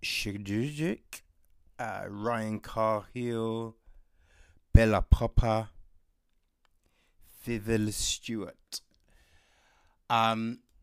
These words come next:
and the gist of the film is, plagued by visions of her impending death, Hollywood actress Sharon Tate, played by Hilary Duff, tries to convince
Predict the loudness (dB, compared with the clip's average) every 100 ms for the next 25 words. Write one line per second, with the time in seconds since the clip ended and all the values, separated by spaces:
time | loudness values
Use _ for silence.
0 | _ _ -12 -6 -4 -4 -6 -10 -6 -4
1 | -4 -4 -2 0 2 2 0 -4 -6 -8
2 | -6 -2 -2 -4 -6 -4 -4 -6 -12 _
3 | _ -12 -8 -2 2 2 2 0 4 6
4 | 6 0 -6 -4 -2 0 0 0 -2 -2
5 | 2 2 2 4 6 6 4 -4 -6 -6
6 | -4 -4 -6 -12 -20 _ -20 _ _ -8
7 | 0 2 4 2 -2 -4 -6 -6 -8 -8
8 | -6 -6 -8 -10 -10 -6 -2 0 -2 -4
9 | -2 -2 -2 -6 -8 -14 -16 -16 -18 _
10 | _ _ _ -6 -4 -2 -4 -4 -6 -6
11 | -6 0 0 0 -4 -10 -20 -20 -10 -2
12 | 4 4 2 -4 -4 -6 -2 0 0 -2
13 | -10 -12